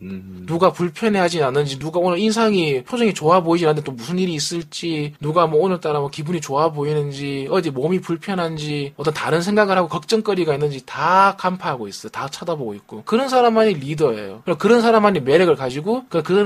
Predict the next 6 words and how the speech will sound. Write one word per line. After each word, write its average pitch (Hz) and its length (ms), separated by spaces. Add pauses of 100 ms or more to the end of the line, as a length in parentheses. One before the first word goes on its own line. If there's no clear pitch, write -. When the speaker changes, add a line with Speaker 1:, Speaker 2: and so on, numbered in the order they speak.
Speaker 2:
사람만이 185 500
그 190 120
구성원에서 151 840
가장 185 420 (220)
<coughs> - 220
킹 185 360